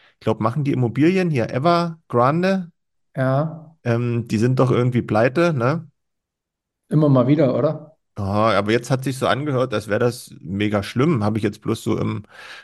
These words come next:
Speaker 1: Frühstücksfernsehen bei, ähm, nebenbei wahrgenommen. Ähm, hat sowas Auswirkungen auf uns? <laughs>
Speaker 2: Ich glaube, sowas hat im Zweifel, äh, Auswirkungen auf die ganze Welt, wenn's richtig schlimm läuft.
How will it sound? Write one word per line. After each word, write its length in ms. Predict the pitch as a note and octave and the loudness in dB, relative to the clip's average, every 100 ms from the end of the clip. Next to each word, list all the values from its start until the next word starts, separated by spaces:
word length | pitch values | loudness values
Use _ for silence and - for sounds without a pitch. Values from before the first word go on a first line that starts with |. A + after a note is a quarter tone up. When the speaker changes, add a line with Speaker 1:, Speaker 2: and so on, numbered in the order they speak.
| - | -6
Speaker 1:
Frühstücksfernsehen 1040 | - D#3+ D#3+ B2 - G2+ G2 G#2+ A2 G#2+ | 0 0 0 -6 -2 0 0 2 0 0
bei, 240 | G#2 G#2+ - | 0 0 0
ähm, 640 | G2+ G#2 G#2+ G#2 G#2 - | 0 0 -2 -6 -8 -4
nebenbei 520 | G#2+ A2 F#2+ G#2 B2 | -2 -2 0 0 2
wahrgenommen. 680 | G#2 B2 C3+ G#2+ A2+ D#3+ E3+ - _ _ - | 2 2 2 0 0 0 -4 -14 _ _ -8
Ähm, 480 | G#2+ A2 G#2 - - _ | -4 -4 -6 -10 -18 _
hat 200 | - - | -8 -2
sowas 260 | A2+ C3+ | 0 0
Auswirkungen 560 | - B2 C3 C#3+ D3 C#3 | 0 -2 0 -2 -2 -2
auf 140 | B2+ | -4
uns? 320 | B2 B2+ - - _ _ _ _ _ _ _ - | -2 -4 -4 -12 _ _ _ _ _ _ _ -10
<laughs> 480 | - - - - - _ - - - A3+ A3 | -10 -4 -4 -4 -10 _ -2 2 4 4 4
Speaker 2:
Ich 160 | G3+ | 4
glaube, 380 | E3+ F#3 F3+ D#3+ D#3+ - - - | 4 4 6 6 2 -8 -16 0
sowas 320 | F3 E3+ D#3+ | 4 6 6
hat 160 | F#3 | 4
im 140 | F#3+ D#3+ | 2 -2
Zweifel, 720 | D3+ D3+ F3+ F#3 F3 E3+ E3 | 2 2 4 4 4 4 2
äh, 480 | D3+ D3 C#3 C#3 C#3 C#3 | 2 2 4 2 0 -2
Auswirkungen 560 | E3 F#3 E3+ D#3+ D#3+ | -2 -2 -2 -2 -2
auf 160 | D#3+ D#3 | -4 -2
die 100 | D3 | 0
ganze 300 | C#3+ C#3+ B2+ | 2 2 2
Welt, 360 | C#3 G#3 A3+ - | 2 2 0 -10
wenn's 280 | C#3+ C#3 C#3 | -4 -4 -4
richtig 280 | D#3 D#3 - | -6 -6 -4
schlimm 220 | D3 C#3 | 0 2
läuft. 320 | C3+ C#3 D3+ | 4 4 0